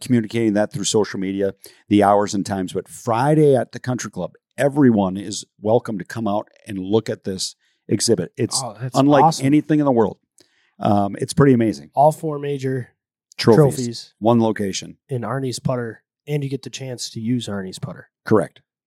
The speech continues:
Speaker 2: That's, that's really cool right there.
Speaker 1: It's gonna be fun.
Speaker 2: Yeah. Friday, you said?
Speaker 1: It's gonna be
Speaker 2: the
Speaker 1: Friday, probably four o'clock on.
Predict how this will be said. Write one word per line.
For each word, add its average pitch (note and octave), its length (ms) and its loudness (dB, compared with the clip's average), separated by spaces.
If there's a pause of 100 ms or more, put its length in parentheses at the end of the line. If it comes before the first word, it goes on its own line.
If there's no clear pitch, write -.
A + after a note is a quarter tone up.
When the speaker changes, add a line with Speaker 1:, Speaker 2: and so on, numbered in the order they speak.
(260)
Speaker 2:
That's, - 440 6
that's C3+ 340 -6
really B2 240 -8
cool A2 260 -6
right G2+ 240 -12
there. F#2+ 200 -10
Speaker 1:
It's - 80 -20
gonna A2+ 140 4
be G#2+ 100 4
fun. F#2+ 260 -4 (140)
Speaker 2:
Yeah. C3 200 -2 (140)
Friday, D3 420 0
you C#3+ 100 -2
said? D#3 280 -6 (400)
Speaker 1:
It's C3 100 0
gonna C3 100 6
be C#3 100 6
Speaker 2:
the C3 60 -8
Speaker 1:
Friday, B2 280 4
probably C3 320 0
four C#3 300 0
o'clock C#3+ 420 0
on. F#2 300 -12